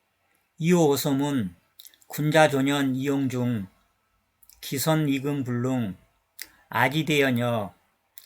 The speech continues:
어인하소불용 아지부려녀 인장거하 여지하기 거있냐. 자의 문인이 자장에게 사람과의 교제에 대해서 물었다.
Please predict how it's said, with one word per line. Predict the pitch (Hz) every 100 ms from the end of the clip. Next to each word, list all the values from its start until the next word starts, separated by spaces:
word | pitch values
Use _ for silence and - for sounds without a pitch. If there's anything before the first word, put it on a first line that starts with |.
| _ _
어인하소불용 | 123 143 160 151 151 165 127 120 131 131 98 - _ _ _ _ _ _ _
아지부려녀 | 120 139 151 139 135 131 120 123 113 95 _ _ _ _ _ -
인장거하 | 123 147 151 151 131 120 127 123 92 - _ _ _ _ _ _ _ _ _ _ _ _ 120
여지하기 | 139 160 160 147 143 156
거있냐. | 127 131 143 123 117 113 95 - _ _ _ _ _ _ _ _ _ _ _ _ _ _ _ _ _ _ _ _ _ _
자의 | - 131 147 165
문인이 | 156 143 139 139 139 127 107
자장에게 | - 123 135 135 127 127 117
사람과의 | - 170 175 185 170 170 156
교제에 | - 131 143 139
대해서 | 135 131 143
물었다. | 131 127 131 - 113 101